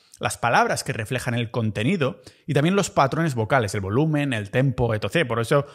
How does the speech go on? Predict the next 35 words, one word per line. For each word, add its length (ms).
cuando 240
alguien 320
grita, 380
tú 80
de 100
pronto 240
también 280
te 80
embalantonas 760
y 80
empiezas 320
a 60
gritar 380
también, 420
¿no? 180
Estos 380
tres 280
vendrían 280
a 60
ser 180
los, 400
los 100
sistemas 360
de 60
entrega, 600
para 140
llamarlo 260
así, 220
que 160
todos 300
usamos 380
cuando 320
comunicamos 640
nuestras 280
intenciones 640